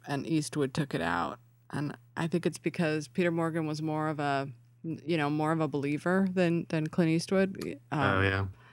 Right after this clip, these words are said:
Speaker 1: you know, a wise eighty-year-old man who's as intelligent as Clint Eastwood is, you know, he knows that it, it's an ambiguous story. And yeah, I don't know. So I don't know where it fits in with American audiences, 'cause they're not gonna be comfortable with not having an afterlife,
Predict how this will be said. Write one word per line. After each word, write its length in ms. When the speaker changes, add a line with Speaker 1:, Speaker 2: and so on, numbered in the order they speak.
Speaker 1:
you 100
know, 180
a 60
wise 460
eighty-year-old 580
man 420
who's 220
as 80
intelligent 600
as 120
Clint 220
Eastwood 320
is, 320
you 60
know, 220
he 200
knows 400
that 120
it, 180
it's 260
an 80
ambiguous 640
story. 520
And 220
yeah, 160
I 40
don't 120
know. 100
So 140
I 120
don't 100
know 80
where 140
it 120
fits 320
in 320
with 200
American 420
audiences, 640
'cause 260
they're 120
not 160
gonna 140
be 100
comfortable 480
with 160
not 200
having 220
an 80
afterlife, 480